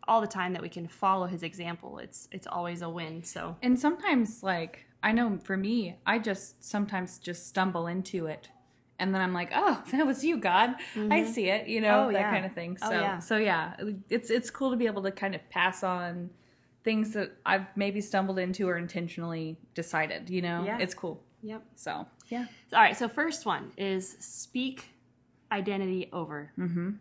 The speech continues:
Speaker 1: others,
Speaker 2: Mm-hmm.
Speaker 1: um, and train, train them up. So we speak and we train. So when it comes to somebody's identity, we want to always be speaking life
Speaker 2: Mm-hmm.
Speaker 1: over them. It does say in Deuteronomy, you know,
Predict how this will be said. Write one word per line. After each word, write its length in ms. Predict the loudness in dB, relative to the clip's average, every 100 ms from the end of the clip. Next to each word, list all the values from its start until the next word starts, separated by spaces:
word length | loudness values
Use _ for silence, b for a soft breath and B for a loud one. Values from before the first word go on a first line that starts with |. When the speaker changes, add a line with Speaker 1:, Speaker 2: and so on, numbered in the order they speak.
| -10
Speaker 1:
others, 540 | -8 -8 -10 -12 -18 _ -8
Speaker 2:
Mm-hmm. 280 | -6 -6 -8 -10
Speaker 1:
um, 440 | -8 -6 -6 -10 -14 _ _ _ _ _
and 140 | -4
train, 560 | -2 -2 -2 0 -4 -6 -14 _ _ _ _ -8
train 300 | -4 -2 -4
them 120 | -6
up. 180 | -8 -8
So 240 | -4 -4
we 160 | -4 -6
speak 480 | -6 -4 -4 -6 -10
and 160 | -8
we 100 | -8
train. 380 | -10 -8 -8 -8
So 400 | -6 -4 -4 -6 B B B B B -4
when 180 | -2
it 100 | -2
comes 340 | 0 0 0 -4
to 80 | -4
somebody's 440 | -2 0 0 -2
identity, 540 | -2 -4 -4 -4 -8
we 180 | -6 -4
want 240 | -4 -6 -6
to 180 | -10 -8 -4
always 420 | -2 -2 -4 -6
be 180 | -6 -6
speaking 600 | -8 -8 -8 -6 -4 0
life 480 | 0 -2 -10 -20 -20 _ _ _ -12
Speaker 2:
Mm-hmm. 280 | -8 -6 -6 -6
Speaker 1:
over 220 | -4 -4
them. 300 | -8 -10 -8
It 120 | -4
does 260 | -2 -2 -2
say 260 | -4 -2 -2
in 80 | -4
Deuteronomy, 680 | -4 0 0 0 -4 -8 -10 b b b b -8
you 80 | -4
know, 260 | -4 -6